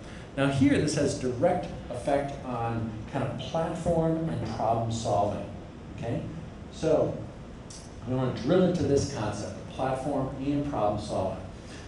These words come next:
So by and large, by and large, what we've been doing with PowerShell is pretty much of a platform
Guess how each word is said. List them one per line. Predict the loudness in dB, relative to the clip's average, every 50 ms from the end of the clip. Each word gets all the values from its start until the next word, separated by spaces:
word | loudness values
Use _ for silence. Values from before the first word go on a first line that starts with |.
| -14 -14 -12 -8
So | 0 4 4 4 4 2 0 -4 -4 -2
by | 0 2 4 4 4 4
and | 4 4 4 4 4
large, | 4 4 2 2 0 -2 -4 -8 -10 -10 -12 -12 -12 -14 -14 -14 -14 -8 -4
by | -2 0 0 2
and | 2 2 4 4 4
large, | 4 4 4 4 2 2 2 2 0 0 -2 -2
what | 0 2 4
we've | 4 4 4
been | 4 4 2
doing | 2 2 2 2 2 2
with | 0 0 -2 -4
PowerShell | -2 0 2 2 2 2 2 4 4 4 4 4 2 0 -2 -4 -8 -10 -6 -2
is | 0 0 0 0 -2 -6 -6
pretty | -4 -4 0
much | 0 2 2 2 0
of | -2 -2
a | -4 -4 -4
platform | -6 -4 -2 -2 -2 -2 -4 -4 -4 -4 -4 -4